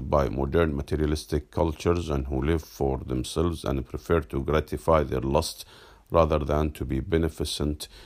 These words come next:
toward even their relatives, let alone their neighbors. Alhamdulillah.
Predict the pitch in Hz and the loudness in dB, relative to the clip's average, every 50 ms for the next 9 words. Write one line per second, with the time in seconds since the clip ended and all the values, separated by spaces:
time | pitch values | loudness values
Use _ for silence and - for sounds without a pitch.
0 | - - - - - - 78 78 73 67 67 - - - 82 78 78 76 80 78 | -20 -20 -20 -12 -4 2 4 4 4 4 0 -4 -4 0 0 2 2 2 0 0
1 | 73 67 67 65 - 73 76 82 80 78 - - 82 80 78 76 - - - 82 | 0 0 -2 -2 -2 -2 0 0 0 -2 0 0 0 0 0 -4 -6 -6 -2 -2
2 | 85 80 - 76 73 78 76 78 78 - - 64 64 58 62 69 71 65 - - | -2 0 -2 -2 -2 0 0 -2 -2 -2 -2 -2 -2 0 -2 -2 -2 -2 -4 -6
3 | - - - - - - - - - - - - - - - - - _ _ - | -8 -8 -10 -10 -10 -10 -12 -12 -16 -20 -20 -20 -20 -20 -20 -20 -20 _ _ -20
4 | - - _ _ - - _ _ _ - - - - 78 73 67 - - - 87 | -20 -20 _ _ -20 -20 _ _ _ -16 -6 0 0 2 2 0 -2 0 0 0
5 | 87 78 69 67 - - - - - - | 2 2 0 -2 -4 -4 -4 -6 -6 -8